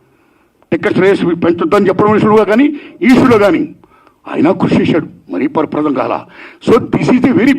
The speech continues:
big issue. Since twenty-five years, this percentage system is going on. The issue is going on. Not clearing. అది కావాలి.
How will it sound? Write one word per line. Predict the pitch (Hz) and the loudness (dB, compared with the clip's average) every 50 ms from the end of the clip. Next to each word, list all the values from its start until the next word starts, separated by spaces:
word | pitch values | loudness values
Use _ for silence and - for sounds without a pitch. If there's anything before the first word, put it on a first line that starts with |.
| - - | 0 -2
big | - - 311 294 | -2 0 2 2
issue. | 262 285 302 330 285 214 - - - - - - - - - - | 2 4 4 4 4 2 0 -2 -6 -14 -20 -20 -20 -12 -6 -2
Since | - 277 302 302 - 285 - - | 2 4 4 4 4 2 0 0
twenty-five | 254 277 269 269 294 269 - 269 269 269 233 269 | 0 2 2 2 2 2 2 2 2 2 2 4
years, | 285 269 - - - - - - - - | 2 2 0 -4 -8 -12 -18 -10 -4 -2
this | 262 - - | 0 0 2
percentage | - 247 262 - 262 262 254 262 240 - 277 | 2 2 2 2 2 2 2 2 2 2 2
system | 254 - 254 254 | 2 2 2 2
is | 262 226 - 220 | 2 2 2 2
going | 247 247 240 233 | 4 4 4 4
on. | 240 240 240 233 226 202 175 156 123 - - - _ _ _ _ _ _ - - | 4 4 4 4 4 4 4 2 0 -2 -6 -14 _ _ _ _ _ _ -4 -2
The | 185 254 277 | 0 2 2
issue | 269 269 339 | 2 4 2
is | 294 - | 2 4
going | - 311 311 294 302 294 269 | 4 4 4 6 4 4 4
on. | 233 - 311 - - - - - _ _ _ _ _ _ _ _ _ - - - | 2 2 -2 -4 -8 -16 -20 -20 _ _ _ _ _ _ _ _ _ -10 -6 -2
Not | 131 139 139 - - - | -2 -2 -2 -4 -6 -6
clearing. | - - - - 294 285 - - - - | -4 -2 0 2 2 2 0 -2 -4 -6
అది | - - - 208 | -8 -6 -2 0
కావాలి. | 233 277 294 277 247 175 - 170 | 2 2 4 4 2 2 -2 -4